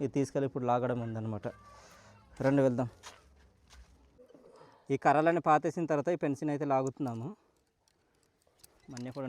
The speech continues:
వస్తాడు. ఇది ఈ పైన ఇలా కట్టేస్తుంది అనమాట గట్టిగా లాగిన తర్వాత. పర్లేదు, స్ట్రాంగ్గానే ఉన్నాయి. ఈ అరటి చెట్ల కోసం అని చెప్పేసి ఈ యొక్క కంచె అయితే వేస్తున్నాం అనమాట. ఇదిగో, ఇవి వచ్చి మన్నీ వాళ్ళవి.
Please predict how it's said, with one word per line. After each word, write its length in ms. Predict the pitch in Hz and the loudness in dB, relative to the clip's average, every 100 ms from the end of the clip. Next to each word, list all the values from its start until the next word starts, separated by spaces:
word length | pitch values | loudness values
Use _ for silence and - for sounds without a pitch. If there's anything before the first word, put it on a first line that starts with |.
| 123 | -6
వస్తాడు. 340 | - - 120 175 _ _ _ _ _ _ _ _ _ _ 127 | -10 -8 -8 -8 _ _ _ _ _ _ _ _ _ _ -12
ఇది 140 | 127 - _ _ _ - | -10 -12 _ _ _ -10
ఈ 40 | 160 151 | -8 -4
పైన 180 | 139 143 | -2 -2
ఇలా 80 | 135 | -2
కట్టేస్తుంది 360 | 127 151 - 143 | -2 -4 -6 -4
అనమాట 220 | 120 113 120 110 | -4 -6 -8 -10
గట్టిగా 220 | - 127 120 | -8 -6 -6
లాగిన 220 | 117 117 | -8 -10
తర్వాత. 200 | 113 107 147 - _ _ _ _ _ _ _ _ 131 | -12 -14 -16 -20 _ _ _ _ _ _ _ _ -12
పర్లేదు, 300 | 123 139 135 | -8 -6 -8
స్ట్రాంగ్గానే 400 | - 135 135 131 123 | -6 -4 -4 -6 -6
ఉన్నాయి. 180 | 117 127 - _ _ _ _ _ _ _ _ _ _ - 147 | -10 -14 -20 _ _ _ _ _ _ _ _ _ _ -10 -2
ఈ 20 | 156 | 0
అరటి 180 | 143 156 - | 0 -4 -8
చెట్ల 200 | - 147 | -8 -6
కోసం 240 | 147 123 135 | -6 -6 -8
అని 100 | 131 - | -8 -10
చెప్పేసి 360 | 123 123 143 196 160 135 | -12 -12 -10 -8 -6 -4
ఈ 40 | 127 | -4
యొక్క 320 | 120 135 127 117 | -4 -6 -6 -6
కంచె 220 | 135 120 143 | -10 -6 -6
అయితే 140 | 139 127 | -4 -4
వేస్తున్నాం 320 | 123 - 131 | -6 -8 -10
అనమాట. 280 | 117 113 107 143 - _ _ 123 | -10 -10 -10 -12 -14 _ _ -14
ఇదిగో, 200 | 120 156 _ - | -14 -14 _ -12
ఇవి 80 | 120 | -10
వచ్చి 160 | 110 143 | -10 -10
మన్నీ 200 | 123 117 120 | -8 -8 -10
వాళ్ళవి. 220 | 107 120 | -10 -12